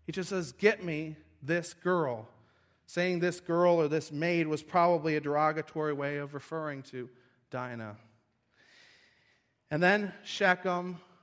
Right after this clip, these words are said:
and his father Hamor, if, in case you forget, those are kind of weird names.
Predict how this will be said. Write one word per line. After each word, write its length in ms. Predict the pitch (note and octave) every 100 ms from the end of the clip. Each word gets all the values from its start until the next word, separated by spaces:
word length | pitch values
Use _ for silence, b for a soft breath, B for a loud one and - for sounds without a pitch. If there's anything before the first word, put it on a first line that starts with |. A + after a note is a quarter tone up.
| b -
and 200 | D3+ D#3+
his 200 | E3 D#3
father 420 | - D#3+ D#3 E3
Hamor, 480 | D#3+ D#3+ C#3+ C#3 D3
if, 140 | C#3
in 80 | -
case 240 | - E3+ F3+
you 80 |
forget, 340 | F3 F3 E3+ E3
those 140 | D#3
are 40 | C#3+
kind 200 | F3 D#3+
of 80 |
weird 280 | C#3+ D#3+ E3
names. 400 | D3 C#3 C#3+ C#3+